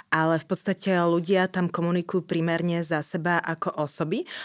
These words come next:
A pokiaľ ja som majiteľ spoločnosti, tak si tam viem ten biznis urobiť, lebo však to je to, čo potrebujem. Ale ako náhle som zamestnanec,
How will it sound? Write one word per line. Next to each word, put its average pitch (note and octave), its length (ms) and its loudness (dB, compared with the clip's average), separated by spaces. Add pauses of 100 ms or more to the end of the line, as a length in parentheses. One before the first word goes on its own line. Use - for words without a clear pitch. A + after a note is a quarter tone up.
A - 80 -8
pokiaľ F#3 260 2
ja F3 140 4
som G3+ 160 4
majiteľ F3 320 4
spoločnosti, D#3+ 720 0
tak - 160 -2
si E3+ 80 -6
tam E3 160 0
viem E3+ 160 2
ten F3 160 0
biznis D#3+ 400 0
urobiť, D#3 240 0
lebo D#3 160 0
však - 160 -8
to E3 160 -2
je D#3 80 -6
to, D#3+ 80 -4
čo - 80 -6
potrebujem. D3+ 640 -4 (320)
Ale D#3+ 240 2
ako F#3+ 160 2
náhle F#3 240 2
som G#3 160 2
zamestnanec, D#3 880 -2